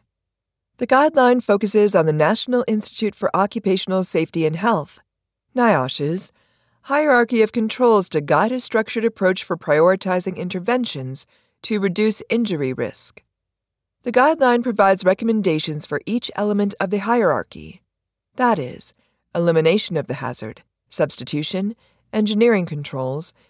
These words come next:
administrative controls, and personal protective equipment, P P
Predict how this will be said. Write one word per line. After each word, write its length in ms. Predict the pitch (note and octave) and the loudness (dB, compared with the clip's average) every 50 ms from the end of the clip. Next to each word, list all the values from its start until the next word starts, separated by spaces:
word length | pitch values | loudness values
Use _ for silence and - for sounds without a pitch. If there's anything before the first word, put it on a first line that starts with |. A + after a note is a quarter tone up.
| _ _ _ - | _ _ _ -10
administrative 640 | - D#3 D#3 D#3 D3 D3 - - F#3 F#3 F#3+ F#3 - | -6 -4 -2 -2 -2 -2 -4 0 2 2 2 2 -2
controls, 680 | - - C3 C3 - - B2 B2+ B2+ C3+ D#3 F3+ - - _ _ _ _ _ _ _ _ - | -6 -12 -14 -14 -10 -8 -8 -6 -6 -8 -8 -10 -12 -16 _ _ _ _ _ _ _ _ -6
and 240 | B3+ B3+ B3+ - - | -4 -4 -4 -4 -2
personal 420 | G#3 F#3+ F#3 - - G3 G3 F#3+ | -2 -2 -2 -2 -2 0 0 0
protective 480 | G3 G#3+ F#3+ - D3+ B2 _ - C3+ - | -2 -4 -6 -6 -6 -8 _ -8 -10 -10
equipment, 600 | B2 - - E3 - - C3 B2+ - - - - _ _ _ _ _ _ _ _ _ _ | -8 -2 -2 -2 -2 -2 -10 -14 -14 -18 -20 -20 _ _ _ _ _ _ _ _ _ _
P 160 | - A#2+ A#2 | -10 -10 -8
P 160 | - B2+ | -6 -8